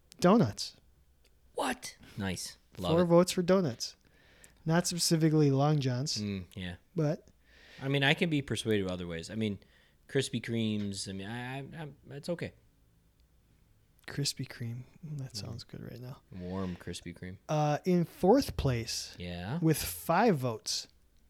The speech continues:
Speaker 2: Mm-hmm.
Speaker 1: chocolate. Just bring me any
Speaker 2: Okay.
Speaker 1: sort of chocolate.
Speaker 2: I did
Speaker 1: It's
Speaker 2: have
Speaker 1: not your thing. I know it's not your
Speaker 2: well,
Speaker 1: thing.
Speaker 2: I had Reese's Peanut Butter Cups down, but I didn't go with it.
Speaker 1: Um, in third place with seven votes,
Speaker 2: Mm-hmm.
Speaker 1: candy. Any candy.
Speaker 2: Sure.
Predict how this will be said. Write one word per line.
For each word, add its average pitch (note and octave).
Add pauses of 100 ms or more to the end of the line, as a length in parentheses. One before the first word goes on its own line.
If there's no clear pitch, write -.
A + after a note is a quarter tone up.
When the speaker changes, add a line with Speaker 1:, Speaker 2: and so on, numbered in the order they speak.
(260)
Speaker 2:
Mm-hmm. G2+
Speaker 1:
chocolate. G3+ (720)
Just G#3
bring A3+
me F3
any F3
Speaker 2:
Okay. F#3
Speaker 1:
sort F3+
of E3+
chocolate. A#2 (480)
Speaker 2:
I A2
did F#2+
Speaker 1:
It's C3+
Speaker 2:
have C#3
Speaker 1:
not A3
your G#3+
thing. D3
I C#3
know C#3+
it's C#3+
not C3+
your C3+
Speaker 2:
well, B2+ (100)
Speaker 1:
thing. B2 (120)
Speaker 2:
I A#2+
had D3
Reese's C3
Peanut B2+
Butter F#2
Cups F2+
down, F2 (300)
but F2+
I F2+
didn't F#2+
go E2+
with E2+
it. - (400)
Speaker 1:
Um, C3+ (200)
in F3
third A3
place D3
with C3+
seven E3
votes, D#3 (140)
Speaker 2:
Mm-hmm. F2
Speaker 1:
candy. D3+ (240)
Any F3+
candy. B2 (100)
Speaker 2:
Sure. F2+